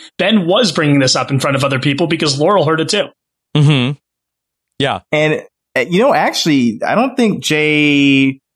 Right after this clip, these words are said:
Speaker 3: went out of this conversation the victor here. I think, I think Ben actually did, um, uh, come out on, on top here because basically Jay is like,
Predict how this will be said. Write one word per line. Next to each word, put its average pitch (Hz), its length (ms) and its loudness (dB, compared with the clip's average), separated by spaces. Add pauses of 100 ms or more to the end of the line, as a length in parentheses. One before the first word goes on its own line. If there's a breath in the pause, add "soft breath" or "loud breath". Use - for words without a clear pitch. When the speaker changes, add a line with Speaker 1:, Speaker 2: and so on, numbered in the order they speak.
(300)
Speaker 3:
went 143 160 0
out 147 160 0
of 151 80 -2
this 135 160 -2
conversation 120 960 0
the 104 80 -2
victor 123 360 0
here. 90 140 0
I 101 120 0
think, 127 320 -2
I 113 80 -2
think 123 240 -4
Ben 123 160 0
actually 113 320 0
did, 107 400 -2 (640)
um, 85 680 -2 (120)
uh, 98 220 0 (220)
come 127 200 0
out 110 140 0
on, 98 200 -2
on 98 200 -2
top 139 300 -4
here 98 200 -2
because 98 320 -4
basically 113 600 0 (360)
Jay 131 200 2
is 120 160 0
like, 113 340 0